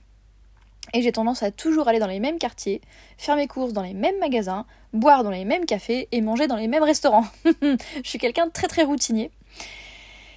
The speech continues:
Et je m'en suis rendu compte, euh, ces derniers temps en essayant d'étendre mes rendez-vous d'artistes donc ça, on en reparlera, je pense, plus en détail si ça vous intéresse. Mais je consacre en ce moment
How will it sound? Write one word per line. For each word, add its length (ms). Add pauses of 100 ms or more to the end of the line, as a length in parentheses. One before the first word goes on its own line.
(140)
Et 80
je 80
m'en 80
suis 140
rendu 240
compte, 340
euh, 180
ces 140
derniers 240
temps 300
en 140
essayant 320
d'étendre 460
mes 140
rendez-vous 440
d'artistes 640 (460)
donc 140
ça, 100
on 80
en 60
reparlera, 480
je 100
pense, 200
plus 180
en 60
détail 260
si 80
ça 100
vous 140
intéresse. 440
Mais 180 (380)
je 140
consacre 460
en 40
ce 160
moment 320